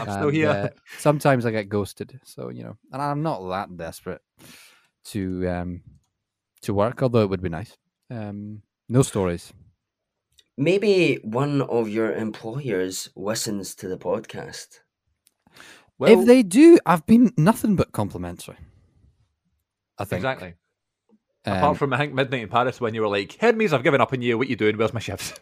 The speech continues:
Speaker 1: <laughs>
Speaker 2: w-, yeah. <laughs>
Speaker 3: <laughs>
Speaker 2: Well, they've given up on me before that, so, you know, what can you do?
Speaker 1: Well,
Speaker 2: Um,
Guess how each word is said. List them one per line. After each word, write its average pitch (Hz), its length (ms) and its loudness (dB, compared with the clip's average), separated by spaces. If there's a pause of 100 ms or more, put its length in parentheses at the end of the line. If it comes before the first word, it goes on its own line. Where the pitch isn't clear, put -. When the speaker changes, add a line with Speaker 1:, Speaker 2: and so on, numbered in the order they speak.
(100)
Speaker 1:
<laughs> - 180 -20
Speaker 2:
w-, 156 180 -6 (160)
yeah. 110 200 -2 (340)
<laughs> 156 260 -2 (400)
Speaker 3:
<laughs> 170 120 2
Speaker 2:
Well, 135 300 -4 (340)
they've 143 200 -2
given 165 220 4
up 123 100 2
on 113 80 0
me 110 80 4
before 107 360 4
that, 92 200 -6
so, - 140 -12
you 104 100 -8
know, 87 140 -10
what 101 260 -14
can 98 140 -18
you 90 60 -16
do? 92 200 -14 (540)
Speaker 1:
Well, 87 240 -4
Speaker 2:
Um, 85 200 -12